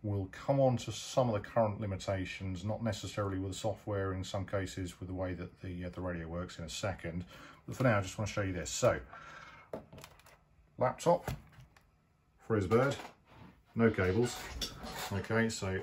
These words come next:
there's, there's no U S B or any other connection between the laptop and the radio. So we come back to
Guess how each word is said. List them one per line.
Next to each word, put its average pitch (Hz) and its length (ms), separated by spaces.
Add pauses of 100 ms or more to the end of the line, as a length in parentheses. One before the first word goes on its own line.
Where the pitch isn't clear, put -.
there's, 92 400
there's 101 260
no 110 100
U 98 240
S 90 120
B 92 420 (680)
or 92 220
any 101 160
other 87 160
connection 90 560 (260)
between 85 360
the 85 80
laptop 87 560
and 85 160
the 82 40
radio. 127 380 (840)
So - 800
we 92 80
come 98 240
back 95 300
to 95 200